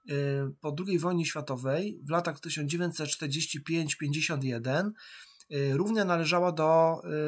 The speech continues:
e, Związku Radzieckiego. Dopiero po pięćdziesiątym pierwszym, kiedy dokonano korekty granicznej, e, zamieniono, em,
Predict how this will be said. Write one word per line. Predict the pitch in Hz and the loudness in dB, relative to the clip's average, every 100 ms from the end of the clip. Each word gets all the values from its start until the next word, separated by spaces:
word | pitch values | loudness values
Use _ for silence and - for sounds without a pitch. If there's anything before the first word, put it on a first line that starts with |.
| 151 151 151 151 151 | 0 0 0 0 -2
e, | |
Związku | 147 151 - | -2 -4 -2
Radzieckiego. | 151 143 139 - 131 117 131 196 202 | -2 0 0 0 -4 -2 2 2 0
Dopiero | 180 202 196 | 0 2 2
po | 196 | 0
pięćdziesiątym | 175 165 156 180 156 147 | -4 -2 -2 -2 -2 -4
pierwszym, | 151 202 208 180 165 | 0 0 0 -2 -2
kiedy | 160 151 | -2 -2
dokonano | 147 143 147 151 147 139 139 - - - | -2 -4 0 0 2 0 -2 -12 -20 -8
korekty | 143 156 160 151 | -2 0 0 -2
granicznej, | 139 135 151 156 - 147 143 143 - - _ - 135 | 0 0 0 -2 -2 0 -2 -4 -12 -20 _ -6 -4
e, | 135 131 131 | -2 -2 0
zamieniono, | 147 143 143 156 151 139 139 135 | 0 2 0 0 2 2 0 -2
em, | 147 135 135 131 127 131 | -4 -2 -2 -2 -4 -6